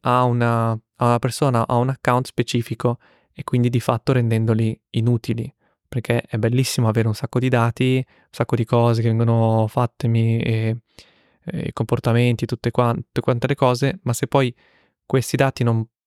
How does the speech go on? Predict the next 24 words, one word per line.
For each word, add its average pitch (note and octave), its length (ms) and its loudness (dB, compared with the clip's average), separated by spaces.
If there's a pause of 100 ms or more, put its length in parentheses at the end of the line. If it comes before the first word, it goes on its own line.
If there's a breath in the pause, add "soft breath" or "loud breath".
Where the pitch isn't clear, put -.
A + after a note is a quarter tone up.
(140)
possono B2 580 -2
essere A#2+ 540 0 (340)
attribuiti B2+ 500 0
a A#2+ 40 4
un A#2 100 0
qual-, A#2+ 320 -2
a A2+ 100 -2
un A#2 120 0
qualcuno, B2 720 0 (340)
cioè B2 140 -4
diventano A#2+ 360 -2
praticamente A2+ 1000 0 (400)
inutili. B2 500 0 (280)
Sì, D#3 260 0
magari A2+ 260 0
sono A#2+ 200 0
un A2 60 0
po' B2 80 0
utili B2 280 0
per A#2+ 160 0
i A#2 120 0
fini B2 200 0
statistici, B2 560 -2
ma A2+ 140 -2